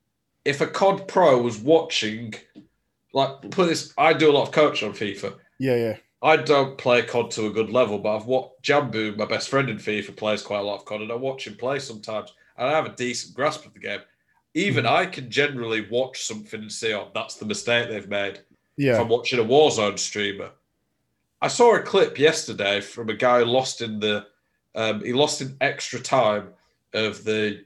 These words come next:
Speaker 1: like, North American playoffs, and the goal he conceded that took him to extra time. It was the ninety-third minute. His opponent just randomly crossed it in, which is stupid to do on fifa. You shouldn't cross the ball unless there's someone completely free. There wasn't anyone free.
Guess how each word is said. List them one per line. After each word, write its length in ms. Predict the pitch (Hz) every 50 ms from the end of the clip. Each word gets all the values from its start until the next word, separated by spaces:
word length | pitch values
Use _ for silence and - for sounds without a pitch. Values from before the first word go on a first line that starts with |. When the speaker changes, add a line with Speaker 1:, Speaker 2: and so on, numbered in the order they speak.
| _ _
Speaker 1:
like, 340 | - 104 104 101 98 - -
North 300 | 117 120 117 117 113 -
American 420 | 110 113 110 110 101 - 107 104
playoffs, 640 | - - 131 123 113 107 104 95 - - - - - - _ _ _ -
and 100 | - 110
the 60 | 123
goal 340 | 113 104 135 143 147 156 147
he 60 | 143
conceded 540 | 139 - 131 110 - - 147 139 120 113 107
that 160 | 113 117 -
took 200 | - 139 127 -
him 100 | 127 107 -
to 120 | - 123
extra 240 | 123 120 - - -
time. 320 | - - 117 104 98 90 - - _ _ _ _
It 80 | _ 113
was 100 | 113 107
the 80 | 123
ninety-third 800 | 117 123 139 160 175 180 - 151 139 - 175 170 156 - 104 101
minute. 420 | 104 101 101 107 110 - - _ _ _ _ _ _ _ _
His 160 | - 117 107
opponent 480 | 120 - - 156 151 156 151 135 131 117
just 160 | 120 113 110 110
randomly 640 | 110 139 151 160 160 156 139 147 151 147 143 139
crossed 420 | 131 135 - 139 135 139 - - 127
it 80 | 113
in, 280 | 113 113 110 110 113 - -
which 220 | - 117 117 - -
is 100 | 117 -
stupid 520 | - - - - 135 131 131 - 113 -
to 100 | - 98
do 140 | 95 113 107
on 100 | 104 98
fifa. 360 | 104 - - 101 98 95 -
You 120 | 117 113 104
shouldn't 260 | - - 127 113 -
cross 360 | - - 110 104 - - - _ _ _ _ _ _ -
the 60 | 107
ball 260 | 98 117 113 113 110
unless 240 | 110 110 110 107 -
there's 140 | - 104 -
someone 220 | - 113 110 104
completely 460 | - - - - - 117 113 107 95 92
free. 360 | - - 104 101 101 110 107 - _ _ _ _ _ _ _ _ _ _
There 100 | 117 117
wasn't 400 | 120 143 151 127 95 101 107 117
anyone 380 | 113 110 107 101 98 101 101 98
free. 340 | - - 104 101 107 120